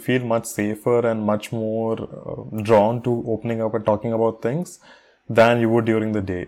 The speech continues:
because the day is so vivid and, uh, kind of rigid, whereas at night, boundaries are less defined, physical boundaries are not that visible, things are a little more s-, like, how do you say, a little more mixed, uh,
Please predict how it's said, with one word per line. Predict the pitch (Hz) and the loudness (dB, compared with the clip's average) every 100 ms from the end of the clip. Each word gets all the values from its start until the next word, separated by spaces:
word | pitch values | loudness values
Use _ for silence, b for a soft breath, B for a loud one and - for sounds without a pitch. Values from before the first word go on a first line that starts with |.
| - | -6
because | 104 117 104 | -2 -2 0
the | |
day | 113 110 | 0 2
is | 123 127 | 2 2
so | 123 113 | 0 0
vivid | 107 107 107 113 107 | -2 -2 -2 -2 -2
and, | 107 104 101 107 101 _ _ | -2 -2 -4 -8 -14 _ _
uh, | 98 95 95 95 - _ | -8 -6 -6 -8 -12 _
kind | - 107 110 | -2 0 2
of | |
rigid, | 107 107 110 143 147 B B B - | 2 0 2 0 -2 B B B -2
whereas | 107 104 110 107 | 0 4 4 4
at | 104 | 2
night, | 107 104 113 113 110 | 2 2 2 0 2
boundaries | 101 107 113 113 110 | 2 2 2 0 2
are | |
less | 110 107 110 | 0 0 -2
defined, | 110 - 107 131 | -2 -2 -4 -6
physical | - 110 113 | -4 -2 0
boundaries | 110 104 104 107 107 107 | 2 2 0 0 0 0
are | |
not | 107 104 | 0 0
that | 104 101 | 0 0
visible, | 104 95 110 110 107 107 139 - | -2 -2 -2 0 -2 -6 -10 -6
things | 113 107 | -4 -2
are | 110 | -2
a | 104 | 0
little | 110 113 | -2 -2
more | 113 113 | -2 -4
s-, | - - - - | -8 -16 -20 -14
like, | 123 107 104 101 - _ B B B B B B - | -4 -2 -2 -6 -18 _ B B B B B B 0
how | 110 | 2
do | 110 | 2
you | |
say, | 104 - 98 - | 0 -2 -2 -4
a | - - - - - | -8 -14 -18 -14 -10
little | 110 110 117 | -6 -4 -2
more | 123 127 | -2 -2
mixed, | 120 131 147 - - - | 0 -2 -4 -12 -10 -12
uh, | - 107 104 101 104 104 104 | -6 -4 -2 -2 -4 -6 -8